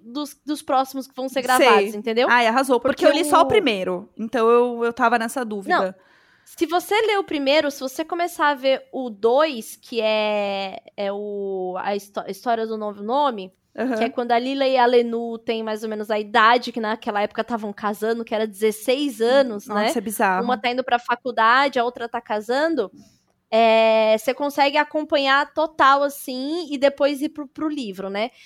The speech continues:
Speaker 1: E a série
Speaker 2: Aham.
Speaker 1: foi muito cuidadosa pra fazer, é com a própria Helena Ferrante escrevendo, né? Que a gente não sabe se ela, se
Speaker 2: Ai,
Speaker 1: é
Speaker 2: que
Speaker 1: uma
Speaker 2: tudo!
Speaker 1: né?
Speaker 2: Aham.
Speaker 1: Porque ela é, ela é muito misteriosa, né? Mas os textos do, da série são dela também,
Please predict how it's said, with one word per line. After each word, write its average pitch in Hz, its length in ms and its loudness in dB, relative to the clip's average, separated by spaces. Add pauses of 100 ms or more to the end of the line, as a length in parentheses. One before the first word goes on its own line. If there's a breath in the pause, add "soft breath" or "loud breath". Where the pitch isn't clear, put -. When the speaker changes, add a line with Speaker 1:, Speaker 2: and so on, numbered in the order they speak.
(280 soft breath)
Speaker 1:
E 277 100 -2
a 320 100 4
série 320 280 2
Speaker 2:
Aham. 220 80 0
Speaker 1:
foi 370 100 0
muito 349 380 0
cuidadosa 226 580 2
pra 214 140 -8
fazer, 233 720 2
é 262 160 6
com 311 160 -4
a 294 80 0
própria 247 340 -2
Helena 226 300 -2
Ferrante 226 500 -4
escrevendo, 226 800 -4
né? 208 100 -8
Que 214 100 -10
a 202 40 0
gente 202 140 -10
não 208 80 -10
sabe 208 260 -4
se - 100 -4
ela, 285 280 6
se 349 180 4
Speaker 2:
Ai, - 20 0
Speaker 1:
é 392 40 -4 (100)
Speaker 2:
que 349 80 -2
Speaker 1:
uma 403 80 -6
Speaker 2:
tudo! 254 840 -2 (140)
Speaker 1:
né? 240 320 6
Speaker 2:
Aham. 254 300 0 (100)
Speaker 1:
Porque 240 220 -4
ela 233 160 2
é, 247 100 2 (120)
ela 233 180 4
é 233 40 0
muito 240 220 -6
misteriosa, 262 720 2
né? 220 240 -2
Mas 233 340 -2
os 302 200 -10
textos 269 880 -2
do, 247 300 0
da 269 180 0
série 302 540 0
são 330 340 -2
dela 190 320 2
também, 180 440 -6